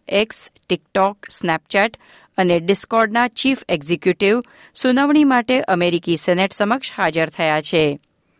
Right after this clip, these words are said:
બંને પક્ષના સેનેટરો દ્વારા લગભગ ચાર કલાક સુધી તેમની પૂછપરછ કરવામાં આવી હતી.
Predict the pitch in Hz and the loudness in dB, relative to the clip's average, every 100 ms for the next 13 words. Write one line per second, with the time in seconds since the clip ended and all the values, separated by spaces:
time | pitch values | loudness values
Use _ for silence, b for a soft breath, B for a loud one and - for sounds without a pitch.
0 | _ _ 220 240 277 269 233 - 233 226 | _ _ -2 2 2 0 -4 -2 -2 0
1 | 185 165 165 160 160 170 170 185 240 B | 0 0 0 2 2 2 0 2 0 B
2 | B B 180 170 180 - - 226 254 - | B B -2 0 -2 -2 -2 0 0 -2
3 | 170 156 160 - 175 226 233 240 254 269 | 0 0 0 -4 -4 -2 0 2 2 0
4 | 196 170 - 170 160 156 175 170 170 196 | -2 -4 -2 -2 0 -2 -4 -2 -2 -2
5 | 269 208 165 175 151 165 151 135 | -2 -2 -4 -6 -4 -4 -4 -6